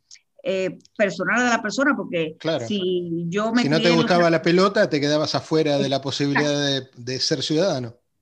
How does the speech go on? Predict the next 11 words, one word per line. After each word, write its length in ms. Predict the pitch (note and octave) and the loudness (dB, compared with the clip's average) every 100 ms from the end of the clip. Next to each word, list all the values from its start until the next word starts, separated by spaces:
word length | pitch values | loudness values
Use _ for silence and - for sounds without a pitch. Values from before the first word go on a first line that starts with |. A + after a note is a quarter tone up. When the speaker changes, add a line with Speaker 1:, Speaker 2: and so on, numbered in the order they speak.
| _ - | _ -4
Speaker 1:
Exactamente. 800 | G#3 G3+ G3 - F3+ D3+ C3 A#3 | -4 -2 -4 -2 -2 0 -2 -4
Entonces, 300 | A#3 C4+ D4+ | -4 -4 -2
las 200 | G#3+ A3 | -2 -4
preguntas 340 | A3 A3 A#3+ C4 | -4 -4 -2 0
eran 100 | A#3+ | 0
bien, 240 | B3 A#3+ | -2 -2
bien 180 | A3 A#3 | -2 -2
sugestivas, 560 | A#3+ G3+ E3+ C4 F3+ C#3 | -2 -4 -4 -4 -4 -4
¿no? 180 | B3 B3+ - | -6 -8 -14
Speaker 2:
Claro. 340 | - D3+ - C3+ | -6 -4 -2 -2
Speaker 1:
Y 460 | D#4+ D4+ D4 B3+ | 0 2 0 0